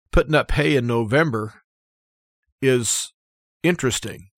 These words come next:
to say the least. First of all, the hay has been froze, and so it no longer has a fragrant smell to it, so it's gonna be nothing more than filler anyway. But I can honestly say I can enjoy not being sunburned, and I can enjoy not having horseflies and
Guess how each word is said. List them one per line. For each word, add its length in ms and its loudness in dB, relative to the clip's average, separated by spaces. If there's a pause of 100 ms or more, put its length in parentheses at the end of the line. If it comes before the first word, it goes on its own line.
(360)
to 80 -10
say 220 4
the 120 2
least. 400 -4
First 340 -4
of 80 -6
all, 200 4
the 140 -2
hay 200 2
has 160 0
been 200 -4
froze, 540 2
and 100 -10
so 180 0
it 80 -2
no 160 0
longer 340 -2
has 200 -2
a 80 -8
fragrant 460 -2
smell 340 -2
to 200 -2
it, 120 -4
so 280 -4 (420)
it's 160 -6
gonna 160 0
be 120 -2
nothing 380 -2
more 160 2
than 140 -6
filler 400 0
anyway. 480 -4 (760)
But 120 6
I 100 8
can 160 0
honestly 400 2
say 320 4
I 80 4
can 160 -2
enjoy 320 2
not 260 0
being 220 -2
sunburned, 640 0 (120)
and 140 -4
I 80 -2
can 160 -6
enjoy 340 -2
not 200 -2
having 240 0
horseflies 680 0
and 160 -6